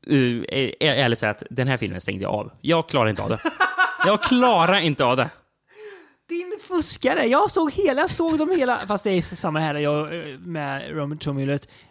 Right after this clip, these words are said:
Speaker 2: Jag zonar ju ut hela tiden.
Speaker 1: Mm.
Speaker 2: Ja, du, ja. Då, då missar du ju slutet, Rickard.
Speaker 1: Mm.
Speaker 2: <laughs> Nej, fan, bra att du erkänner det. Ja.
Speaker 1: Nej, jag, jag måste erkänna det, för,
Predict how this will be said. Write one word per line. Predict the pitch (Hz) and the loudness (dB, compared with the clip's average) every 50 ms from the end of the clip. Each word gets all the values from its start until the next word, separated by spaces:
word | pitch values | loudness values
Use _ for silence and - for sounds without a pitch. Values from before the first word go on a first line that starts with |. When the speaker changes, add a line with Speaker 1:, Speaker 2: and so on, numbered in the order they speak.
| _ _ - | _ _ -10
Speaker 2:
Jag | - 160 143 143 | -4 -2 -2 0
zonar | - - 170 147 143 143 143 | 0 0 -2 -2 -2 0 0
ju | 143 135 135 | 0 0 -2
ut | - | -4
hela | - 143 143 135 135 | -6 -8 -8 -8 -6
tiden. | - 131 131 135 135 104 | -6 -6 -6 -4 -6 -6
Speaker 1:
Mm. | 104 104 110 _ _ - - - - _ _ _ _ _ | -6 -8 -12 _ _ -20 -20 -20 -20 _ _ _ _ _
Speaker 2:
Ja, | - 170 - 196 | -10 -10 -8 -6
du, | 185 151 170 - | -4 -6 -6 -4
ja. | - 156 131 123 165 180 - _ _ _ _ _ _ _ - - - - _ _ | -6 -6 -6 -6 -8 -10 -12 _ _ _ _ _ _ _ -20 -20 -20 -20 _ _
Då, | - 165 165 - | -10 -10 -10 -6
då | - 208 | -6 -6
missar | 214 208 - - 214 | -6 -4 -6 -6 -6
du | 208 | -6
ju | 208 | -6
slutet, | - - 185 160 - - - - | -4 -4 -4 -4 -6 -8 -8 -8
Rickard. | 151 151 - - - 139 - - | -8 -8 -8 -8 -10 -10 -10 -4
Speaker 1:
Mm. | - 123 131 147 - _ _ _ _ _ - | -2 -2 -2 -2 -4 _ _ _ _ _ -2
Speaker 2:
<laughs> | 226 - - 254 254 254 - 311 - - - 311 - - 294 277 - - 254 - - - - - 269 220 - - | -2 -2 0 0 -2 0 0 -2 -2 -2 -4 -4 -4 -4 -6 -6 -6 -8 -14 -14 -14 -14 -14 -14 -16 -14 -10 -8
Nej, | 156 147 | -8 -8
fan, | - - 156 156 151 120 | -4 -2 -2 0 2 2
bra | 170 170 156 160 | 4 4 4 2
att | 156 147 | 2 0
du | - 165 156 151 | -2 -2 0 0
erkänner | 151 - 143 131 139 151 | 0 -2 -2 -4 -4 -2
det. | 147 131 127 - - - - - - - - - - - | -4 -4 -6 -8 -12 -18 -18 -16 -16 -18 -16 -14 -8 -2
Ja. | - | 2
Speaker 1:
Nej, | 139 151 160 | 4 6 6
jag, | 160 156 | 6 6
jag | 160 170 160 | 6 4 4
måste | 170 170 143 - 147 | 4 2 2 2 2
erkänna | 123 117 135 127 123 123 | 2 2 2 2 2 4
det, | 120 113 | 2 2
för, | 110 127 123 120 | 2 2 4 4